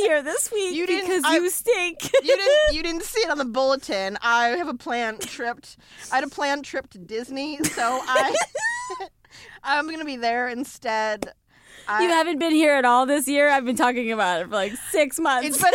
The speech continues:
Speaker 2: it's been insufferable, ac-, actually. Like, it's just me
Speaker 1: <laughs>
Speaker 2: talking about my Volvo and my vacation the entire, <laughs> the entirety. So
Speaker 1: Going to the ma-, most magical place on earth.
Speaker 2: you,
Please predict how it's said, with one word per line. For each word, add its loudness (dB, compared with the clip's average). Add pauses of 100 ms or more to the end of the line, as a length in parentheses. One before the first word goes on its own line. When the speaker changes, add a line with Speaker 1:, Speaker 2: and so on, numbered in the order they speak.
Speaker 2:
it's -2
been 4
insufferable, 0
ac-, -2
actually. -4
Like, -2
it's 4
just 4
me -6 (140)
Speaker 1:
<laughs> -2
Speaker 2:
talking 2
about -2
my -2
Volvo 0
and -2
my -2
vacation -8
the -6
entire, -2
<laughs> -6
the -6
entirety. 0 (460)
So 0
Speaker 1:
Going 2
to 2
the 2
ma-, 2
most 0
magical 0
place 0
on 2
earth. 0
Speaker 2:
you, -4